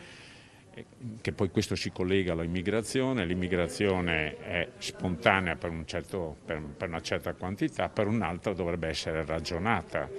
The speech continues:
perché dovrebbe essere ragionata anche in un ambito culturale di preparazione per dare un contributo a mantenere il welfare sociale, che altrimenti decale e quindi la società diventerà sempre progressivamente più povera.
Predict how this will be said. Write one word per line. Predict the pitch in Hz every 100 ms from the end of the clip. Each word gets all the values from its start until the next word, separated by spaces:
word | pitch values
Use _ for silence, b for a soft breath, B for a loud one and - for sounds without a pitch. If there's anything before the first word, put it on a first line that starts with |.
| B B
perché | - - 90
dovrebbe | 85 98 98
essere | 98 87
ragionata | 85 95 107 107 92 87 104 78
anche | 90 82
in | 85 82
un | 85
ambito | 90 95 85 87
culturale | 90 80 90 92 90
di | 80
preparazione | 73 82 98 127 - 82 87 104
per | 95
dare | 85 95
un | 90
contributo | - 101 101 123 98 87 - 110 131 - - - -
a | 107
mantenere | 82 87 87 90 98 92 80
il |
welfare | 76 85 78 - 95
sociale, | 78 - 127 - - 65 67 -
che | 110
altrimenti | 90 101 98 82 73 92
decale | 117 143 - 58 76 - -
e | 123
quindi | - 87 76
la | 85
società | - 87 - 98 71
diventerà | 80 80 - 71
sempre | 80 101 90 -
progressivamente | - 92 92 - 90 71 73 82 92
più | 85 82 -
povera. | 65 57 -